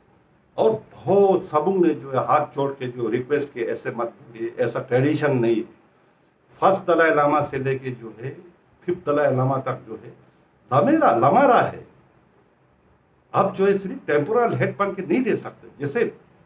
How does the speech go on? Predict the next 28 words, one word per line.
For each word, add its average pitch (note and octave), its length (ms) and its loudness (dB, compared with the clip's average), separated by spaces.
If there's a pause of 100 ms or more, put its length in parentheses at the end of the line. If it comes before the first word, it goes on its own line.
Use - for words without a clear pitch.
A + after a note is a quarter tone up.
(360)
पास्ट G#3+ 260 0
के G#3+ 80 -2
जो F#3+ 160 -2
जितने E3+ 300 -4
दलाई F3+ 320 2
लामा F3 280 2
जो F#3 160 -8
है, E3 40 -6
spiritual B3 640 -2
head F#3+ 180 -2 (120)
रहे, C#3+ 300 2 (640)
आपको G#3 200 -2
spiritual C4 500 0
head F#3+ 240 0
भी G#3 80 -6
बनना D3 280 0
होगा। - 300 -6 (880)
लेकिन B2+ 280 -4
गलवा C3+ 220 -2
सांयान C3+ 280 -4
ग्यात्सो B2 260 -8
ने B2 100 -8
बोला, B2 400 -2 (800)
सिख G#3 200 -6
दलाई F3 320 4
लामा E3+ 260 4
हूँ D3+ 220 2
मैं A3 340 0